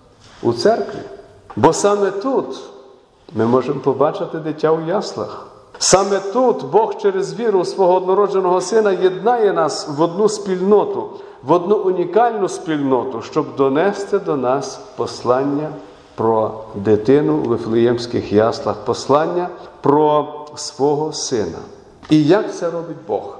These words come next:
Через Слово Боже. Через ті всі чудові слова, які ми сьогодні чуємо під час Святого Вечора, коли читали читання зі Старого Заповіту,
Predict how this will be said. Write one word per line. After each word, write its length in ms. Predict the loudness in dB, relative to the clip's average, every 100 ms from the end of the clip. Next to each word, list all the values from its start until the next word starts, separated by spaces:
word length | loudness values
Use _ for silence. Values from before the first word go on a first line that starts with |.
| -20
Через 340 | -4 -2 -2 0
Слово 220 | 0 2
Боже. 280 | 0 -2 -4 -12 -16 -20 -20 -20 _ 0
Через 340 | 2 2 -2
ті 180 | -4 -6
всі 240 | -4 -6
чудові 400 | -2 2 4 4
слова, 340 | 2 2 2 2
які 240 | 0 0
ми 140 | 0 0 -6 -8
сьогодні 480 | 2 4 4 2 -4
чуємо 540 | -2 0 2 0 -2 -6 -12 -18 -20 -20 _
під 140 | 2
час 220 | 2 2 0
Святого 340 | -2 0 2
Вечора, 400 | 2 0 -6 -12 -18 -20 -20 _
коли 240 | -4 0 2
читали 520 | 0 2 2 2 -4 -8 -14 -18 -20 -20 -20
читання 480 | -6 0 2 2 -2
зі 140 | -4 -6
Старого 440 | 0 2 2 0
Заповіту, 560 | -2 -4 -4 -4 -6